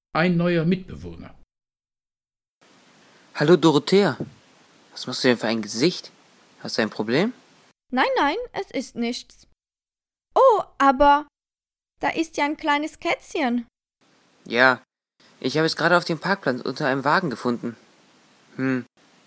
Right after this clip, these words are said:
Speaker 2: was meinst du, Dorothea? Behalten wir es?
Speaker 3: Oh je, ich kann mir schon Vaters Gesicht vorstellen, wenn wir damit nach Hause kommen. Na gut, warten wir's ab. Komm mit. Wir geben ihm inzwischen etwas zu essen und zu trinken.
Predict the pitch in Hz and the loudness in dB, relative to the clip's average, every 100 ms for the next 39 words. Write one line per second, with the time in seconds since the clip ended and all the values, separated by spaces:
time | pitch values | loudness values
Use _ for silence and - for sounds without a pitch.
0 | _ - 147 160 156 131 120 117 113 120 | _ -8 -2 2 2 2 0 2 0 0
1 | 113 107 - _ 113 117 156 202 202 226 | 0 0 -4 _ 0 2 0 0 2 0
2 | 285 - _ _ _ _ _ _ - 311 | -2 -10 _ _ _ _ _ _ 0 2
3 | 294 277 254 254 254 _ 285 - - 285 | 4 4 2 0 -4 _ -8 -6 2 2
4 | 277 254 277 262 269 247 247 240 - 233 | 4 0 0 0 2 2 2 -4 -6 -4
5 | 240 233 - 240 - 247 233 226 240 - | -4 -4 -4 -4 -2 0 0 0 -6 -8
6 | _ _ 254 254 247 240 233 226 233 226 | _ _ -4 0 2 2 2 0 -4 0
7 | 240 220 220 214 233 214 214 226 _ _ | 0 0 -4 -6 -6 -4 -6 -8 _ _
8 | _ _ _ _ _ _ _ 262 269 226 | _ _ _ _ _ _ _ 2 2 2
9 | 214 214 - 277 285 254 220 214 - 208 | -6 -6 -2 -2 0 -2 -2 -2 -4 -4
10 | - - _ - 359 254 214 - _ _ | -6 -20 _ -4 -2 0 -2 -6 _ _
11 | _ _ _ _ _ 269 233 285 285 - | _ _ _ _ _ -8 -2 -2 -2 -2
12 | 254 240 - 269 277 269 - 226 233 - | -2 -2 -4 -8 -6 -8 -8 -6 -6 -8
13 | - - 269 320 277 285 294 - 226 208 | -6 -4 -4 -4 -4 -6 -8 -8 -6 -6
14 | 208 214 208 | -6 -10 -10